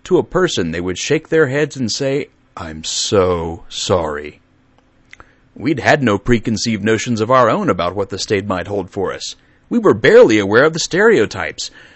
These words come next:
and would have been hard-pressed to tell you what state or states the Hatfields and McCoys conflict had even occurred in. We could only imagine the horrors that would give everyone such a negative reaction to our move. Lewisburg, my first introduction to you was in June of two thousand one,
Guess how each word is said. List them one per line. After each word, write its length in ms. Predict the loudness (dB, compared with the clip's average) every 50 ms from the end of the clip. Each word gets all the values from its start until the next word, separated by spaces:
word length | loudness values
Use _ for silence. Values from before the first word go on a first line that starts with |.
| _ -6
and 140 | -4 -2 2
would 140 | 2 2 2
have 80 | 2
been 140 | 0 -2 -2
hard-pressed 580 | 2 2 2 2 2 2 0 0 0 0 -2 -6
to 80 | -4
tell 260 | 0 2 2 2 2
you 140 | 2 -2 -4
what 260 | -2 -2 -2 -2 -2
state 300 | -2 -4 -2 -2 -2 0
or 120 | 0 -2 -2
states 440 | -4 -4 -4 -4 -4 -4 -6 -10 -6
the 160 | -6 -6 -4
Hatfields 560 | -4 -6 -8 -8 _ -4 -2 0 0 0 0
and 140 | -2 0 0
McCoys 440 | -2 -2 -2 0 2 2 2 0 0
conflict 500 | -2 -2 -2 -2 -2 -4 -4 -4 -4 -8
had 120 | -6 -4
even 220 | -4 -4 -2 -4
occurred 340 | -4 -4 -2 0 0 0 0
in. 260 | -2 -4 -6 -12 -18 _ _ _ _ -14 -8
We 120 | -8 -2
could 140 | 0 2 2
only 320 | 4 2 4 2 2 0
imagine 500 | 0 0 -2 -2 -2 -4 -2 0 0 2
the 120 | 2 0 2
horrors 460 | 2 2 4 4 2 0 -4 -8 -6
that 140 | -8 -6 -6
would 160 | -8 -6 -2
give 180 | -2 -2 -2
everyone 460 | -2 -6 -6 -4 -4 -2 -2 -2 -4 -4
such 240 | -4 -6 -6 -4
a 60 | -6 -4
negative 520 | -2 0 0 0 2 0 -2 -2 -2 -4
reaction 540 | -4 -2 0 -2 -2 -2 -4 -8 -10 -10 -8
to 140 | -6 -4 -2
our 120 | -2 -2
move. 480 | -4 -4 -4 -4 -4 -6 -8 -14 -20 _ _ _ _ _ _ _ _ _ _ _ _ _ _ _ _ _ _ _ _ _ -4
Lewisburg, 680 | -2 2 2 2 0 0 0 0 0 0 0 -2 -6 _ _ _ _
my 140 | -4 -4 -4
first 340 | -4 -2 -2 -2 -2 0 -2
introduction 560 | -4 -4 -4 0 0 0 0 0 -4 -6 -4 -4
to 80 | -4 -2
you 180 | 0 0 0
was 220 | 2 0 -2 -2 0
in 140 | -2 -2
June 300 | 0 2 2 4 4 4
of 120 | 2 -2 -4
two 180 | -4 -4 -4
thousand 420 | -2 0 0 0 0 -2 -4 -4 -2
one, 360 | -4 -4 -4 -4 -8 -12 -18